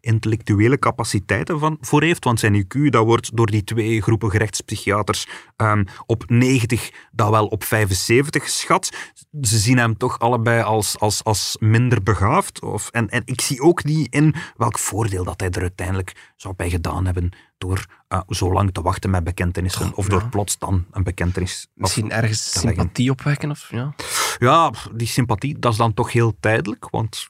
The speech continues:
Speaker 1: ja, op het moment dat hij dat doet, zijn mensen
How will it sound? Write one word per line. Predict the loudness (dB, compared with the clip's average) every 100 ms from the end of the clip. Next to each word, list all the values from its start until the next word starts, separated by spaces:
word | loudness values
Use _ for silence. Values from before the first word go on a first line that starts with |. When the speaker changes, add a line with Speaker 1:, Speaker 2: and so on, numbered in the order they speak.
| _
Speaker 1:
ja, | -2 0 0 -4 _ -4
op | -4
het | 2
moment | 4 4 4 2
dat | -2
hij | -2 -2
dat | -4 -2
doet, | -2 -2 -8 -14 _ _ _ _ -4
zijn | -2 2
mensen | 0 0 -2 -2 -4